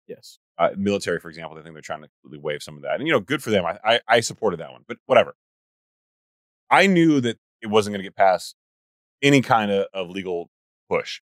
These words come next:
Speaker 2: And
Speaker 1: Right.
Speaker 2: I, and we, as soon as we saw the states, I think it was Nebraska that appealed and everybody else that started
Speaker 1: Mm-hmm.
Speaker 2: bringing, you know, lawsuits because of it. I knew it was going downhill fast 'cause there was just no, no stance for it. But these things take time.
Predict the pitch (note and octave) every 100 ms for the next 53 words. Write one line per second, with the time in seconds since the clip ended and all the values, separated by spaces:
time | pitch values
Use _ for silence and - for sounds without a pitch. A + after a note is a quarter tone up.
0 | A#2+ A#2 A#2+ A#2 A2+ G#2 - E3+ F3+ D#3
1 | D3 A#2 - B2 A#2+ G#2+ G#2+ F#2+ E2+ G#2
2 | G#2 G#2 F2+ - G#2+ G2+ F#2 F2 F#2 G2
3 | F#2+ F#2 C3 G#2 A2+ F#2 F2 _ _ F2
4 | F2 F2+ F2+ F#2+ _ F2+ F#2 - _ _
5 | _ - A#2+ A#2+ G2+ G2+ F#2 F2 E2 -
6 | E2+ E2 F2 F2+ E2+ - F#2 F2 - _
7 | - G#2 - F2+ - - - F#3+ G3 D#3+
8 | B2+ - F#3+ G#2+ C#2